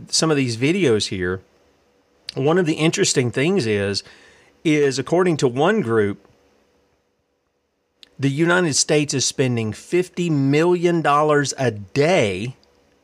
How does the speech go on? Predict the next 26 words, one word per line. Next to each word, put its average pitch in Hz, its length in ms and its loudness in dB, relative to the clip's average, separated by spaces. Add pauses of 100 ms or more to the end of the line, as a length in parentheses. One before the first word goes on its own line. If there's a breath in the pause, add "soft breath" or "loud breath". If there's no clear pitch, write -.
(1300)
giving 170 360 2
the 135 80 2
people 160 400 0
who 151 280 0
are 185 300 2
coming 151 420 0
in, 101 140 -2 (220 loud breath)
doesn't 196 240 0
matter 226 180 2
where 208 100 2
they're 160 120 -2
coming 143 220 -2
from, 107 200 0 (160 loud breath)
Central, 165 480 0
South 156 340 0
America, 151 640 0 (200 loud breath)
the - 80 -4
Middle 160 340 0
East, 156 560 -2
China, 156 500 0
wherever 156 340 0
they're 156 140 2
at, 139 160 0 (280 loud breath)
they're 147 120 0
giving 160 380 0
them 127 320 2